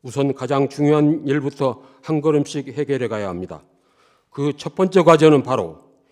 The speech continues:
이 사건 탄핵 심판에서 공정하고 정의로운 결정이 내려지는 것입니다.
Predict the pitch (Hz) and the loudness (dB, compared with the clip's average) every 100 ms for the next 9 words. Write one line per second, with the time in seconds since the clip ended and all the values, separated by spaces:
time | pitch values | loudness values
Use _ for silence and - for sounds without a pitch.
0 | _ _ - 127 143 151 139 147 139 139 | _ _ -14 -8 -6 -4 -4 -2 -2 -2
1 | - - 139 127 135 120 - _ _ _ | -6 -4 -4 -2 -4 -4 -8 _ _ _
2 | - 135 143 143 135 135 123 143 147 156 | -2 0 2 2 2 0 -2 0 2 2
3 | 156 147 143 151 147 135 - - - 117 | 2 0 -2 0 0 0 -6 -20 -10 -4
4 | 131 131 123 120 101 - 110 90 76 | -2 0 -2 -4 -6 -10 -12 -12 -16